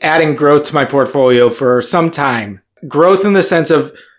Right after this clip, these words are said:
I've, I've talked about on the show in the past, revenue growth, I believe, is a really important metric that,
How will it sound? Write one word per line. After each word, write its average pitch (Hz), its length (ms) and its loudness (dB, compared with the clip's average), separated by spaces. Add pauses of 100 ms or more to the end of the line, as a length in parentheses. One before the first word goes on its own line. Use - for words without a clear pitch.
(180)
I've, 151 340 -2
I've 156 280 -2
talked 202 260 0
about 208 120 2
on 190 80 2
the 180 40 0
show 185 140 0
in 180 60 2
the 170 60 -2
past, 156 300 0
revenue 170 320 2
growth, 170 260 2
I 151 120 2
believe, 143 460 0
is 131 120 -2
a 131 60 2
really 143 260 2
important 143 420 -2
metric 131 380 -4
that, 123 280 -4